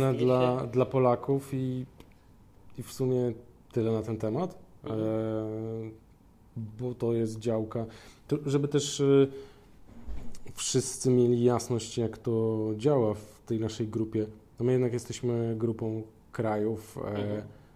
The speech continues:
Speaker 2: które pokazują te sporty, które trafiają we wspólne zainteresowania.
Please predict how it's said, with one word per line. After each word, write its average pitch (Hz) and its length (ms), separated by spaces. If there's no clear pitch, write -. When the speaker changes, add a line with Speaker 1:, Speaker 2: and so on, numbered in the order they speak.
Speaker 2:
które 123 720
pokazują 127 720
te 127 120
sporty, 127 680
które 135 280
trafiają 131 400
we 120 100
wspólne 120 460
zainteresowania. 110 840